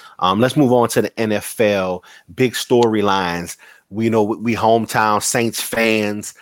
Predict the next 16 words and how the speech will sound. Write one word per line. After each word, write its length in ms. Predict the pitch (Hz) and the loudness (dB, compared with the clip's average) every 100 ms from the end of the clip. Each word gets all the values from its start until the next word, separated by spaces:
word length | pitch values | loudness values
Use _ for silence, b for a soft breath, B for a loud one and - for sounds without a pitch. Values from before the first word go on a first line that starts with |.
| B | B
So, 320 | - - 113 104 | -8 -4 -2 -2
so 140 | 113 | -4
the 100 | 98 | -4
big 200 | 87 127 | -2 -4
storyline, 440 | - 127 113 104 - | 0 0 2 0 0
I 120 | 131 | -2
think, 240 | 120 110 | -2 -4
coming 200 | - 110 | -6 -6
out 100 | 101 | -6
of 100 | 98 | -6
week 140 | 107 104 | -8 -10
fourteen 640 | - 110 - 135 120 107 b b b | -6 -6 -6 -6 -4 -6 b b b
is 140 | 120 95 | -8 -6
the 120 | 98 | -6
Saints 560 | - - 113 113 - - | -4 0 0 -2 -6 -10
lose, 840 | 98 107 123 110 101 101 - | -4 2 4 4 0 -6 -10